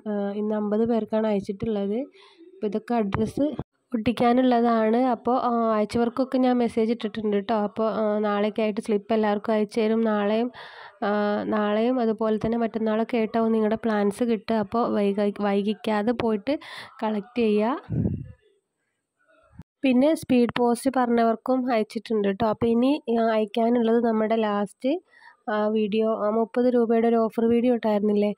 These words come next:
അതിലെ, ആ, കൂഫിയ കുറച്ച് പ്ലാന്റ് വന്നിട്ട് വേണം. അപ്പോൾ, ആ, വൈറ്റും വയലറ്റും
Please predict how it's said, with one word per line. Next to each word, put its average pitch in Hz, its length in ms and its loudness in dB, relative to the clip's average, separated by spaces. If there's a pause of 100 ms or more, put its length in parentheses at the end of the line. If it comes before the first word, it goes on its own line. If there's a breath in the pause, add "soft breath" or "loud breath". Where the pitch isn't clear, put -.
(360 loud breath)
അതിലെ, 226 460 2
ആ, 214 360 2
കൂഫിയ 233 460 2
കുറച്ച് 233 260 2
പ്ലാന്റ് 214 360 2
വന്നിട്ട് 202 400 2
വേണം. 214 420 2
അപ്പോൾ, 220 280 0 (180)
ആ, 208 220 0
വൈറ്റും 202 480 2 (500 loud breath)
വയലറ്റും 214 600 2